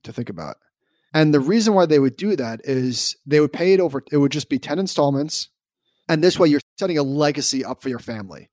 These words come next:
so that I guess when your grandchild dies, your great grandkids have you to thank. The whole thing is just bizarre. But I made that pitch to somebody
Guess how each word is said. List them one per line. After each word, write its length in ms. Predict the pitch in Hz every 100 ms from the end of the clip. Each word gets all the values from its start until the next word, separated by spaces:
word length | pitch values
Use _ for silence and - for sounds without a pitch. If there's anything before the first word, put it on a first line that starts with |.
| _ _ _ _
so 240 | - 151 135
that 220 | 139 139
I 60 |
guess 180 | 135 135
when 80 | 147
your 100 | 117
grandchild 640 | 110 113 139 - 147 156
dies, 260 | 156 151 127
your 80 | 107
great 340 | - 123 139
grandkids 720 | 123 120 139 165 170 151 - - _ -
have 180 | 123 113
you 100 | 131
to 80 |
thank. 440 | 165 202 202 190 - -
The 140 | 294
whole 120 | - 208
thing 140 | 170
is 100 | 131
just 220 | 131 113
bizarre. 460 | 123 110 104 101 - _ _ _ _ -
But 260 | 151 151 - _ -
I 160 | 180
made 240 | 160 156 139
that 200 | 120 -
pitch 480 | 127 - - - _ _ _ _ _ _ -
to 100 | 139
somebody 760 | 165 151 147 143 139 135